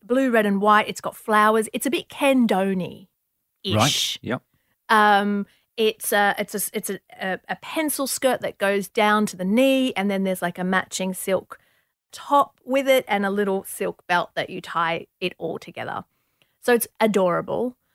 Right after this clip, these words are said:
Speaker 1: The reason why it's so prized for me, one, obviously it belonged to my mother, which is extraordinary. And she said that she, it was, she would earn something like a hundred lira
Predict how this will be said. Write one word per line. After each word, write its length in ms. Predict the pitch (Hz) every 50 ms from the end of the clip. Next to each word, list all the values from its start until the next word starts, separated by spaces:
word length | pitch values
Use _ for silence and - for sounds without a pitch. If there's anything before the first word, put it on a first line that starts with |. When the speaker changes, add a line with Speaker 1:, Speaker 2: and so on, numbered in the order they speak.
| _ _ _ _ _ _ _
Speaker 1:
The 180 | - 214 254 262
reason 300 | 240 277 311 320 359 330
why 140 | 302 269 226
it's 120 | 208 -
so 160 | - 220 202 196
prized 720 | - - - 196 196 196 196 190 190 185 185 180 - - -
for 80 | 185
me, 160 | 185 175 180
one, 340 | 180 214 247 254 208 185 196 -
obviously 320 | - 196 202 185 - 208 202
it 80 | -
belonged 300 | - 196 190 185 190 180
to 80 | - 196
my 100 | 180 175
mother, 440 | 175 180 170 170 180 175 190 220 220 _ _ _ _ _ _ _ _ _ _ -
which 160 | 202 185 -
is 80 | 185 180
extraordinary. 500 | 185 - - - 196 190 190 196 185 180
And 100 | 180 180
she 120 | - 208
said 160 | - - 202
that 180 | 190 185 - -
she, 300 | - - - - - - _ -
it 160 | 208 202 - _ -
was, 240 | 208 196 185 175 - _ _ _ _ _
she 240 | - - - 240 247
would 180 | 220 233 196 - -
earn 240 | 196 190 185 190 185
something 360 | - 190 175 - - 175 175
like 300 | 175 170 165 165 170 _ _ _ _ _ -
a 80 | - 185
hundred 480 | 180 - - 190 190 190 180 185 180 185
lira 580 | 180 175 170 170 170 170 170 165 165 165 160